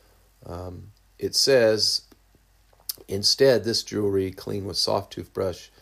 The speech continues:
such as a baby toothbrush. Ensure it doesn't contain any loose gemstones and let it completely dry before storing. Make sure the water isn't too hot, especially if your jewelry is like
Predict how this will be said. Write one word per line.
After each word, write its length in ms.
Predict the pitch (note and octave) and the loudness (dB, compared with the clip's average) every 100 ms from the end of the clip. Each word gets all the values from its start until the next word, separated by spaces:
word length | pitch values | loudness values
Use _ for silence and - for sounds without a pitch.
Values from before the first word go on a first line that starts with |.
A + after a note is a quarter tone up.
| _ _ | _ _
such 260 | - F2+ F2+ | -10 -8 -6
as 100 | E2+ | -4
a 100 | D#2 | -4
baby 420 | - G#2+ A2+ - | -2 -2 -2 -10
toothbrush. 720 | - - - G2 F#2+ - - _ _ _ _ _ _ | -14 -16 -14 -14 -14 -16 -20 _ _ _ _ _ _
Ensure 520 | F#2+ F#2 - A#2 A2+ | -12 -6 -2 0 0
it 280 | A2 G2+ E2+ | 0 -6 -6
doesn't 440 | F#2+ F#2+ F#2+ - | -4 -4 -4 -10
contain 360 | - E2 G2 F#2+ | -14 -10 -8 -6
any 280 | F2+ F2 F2 | -8 -10 -8
loose 340 | F2 F#2+ - | -6 -6 -6
gemstones 760 | - B2 C3 - B2 A#2 A2+ - | -4 -4 -4 -2 0 0 -2 -10
and 120 | F2 | -8
let 180 | F2+ F2 | -6 -8
it 80 | |
completely 560 | - - - G2+ G2 G2+ | -10 -20 -8 -8 -6 -10
dry 460 | F#2 E2+ E2+ E2 E2 _ _ _ _ | -8 -6 -6 -8 -12 _ _ _ _
before 380 | D#2+ - F#2+ E2 | -16 -10 -8 -8
storing. 640 | - - F2+ E2+ D#2 - _ _ _ - | -8 -8 -6 -6 -8 -12 _ _ _ -16
Make 100 | F2 | -14
sure 160 | - F#2+ | -4 -2
the 80 | |
water 340 | G2 F#2+ F#2 F#2+ | 0 0 0 0
isn't 220 | F#2+ G2 | -2 -6
too 160 | - G2 | -6 -2
hot, 320 | A#2+ C3 - | 4 4 4
especially 400 | - - A#2 - | -4 -2 -4 -2
if 100 | A2 | -4
your 140 | A#2 G#2+ | -4 -6
jewelry 480 | F#2+ G#2 G2+ G2+ G2 | -2 0 2 0 -2
is 360 | F#2 F#2+ - | -6 -4 -4
like 300 | F#2+ F#2 - | -4 -8 -10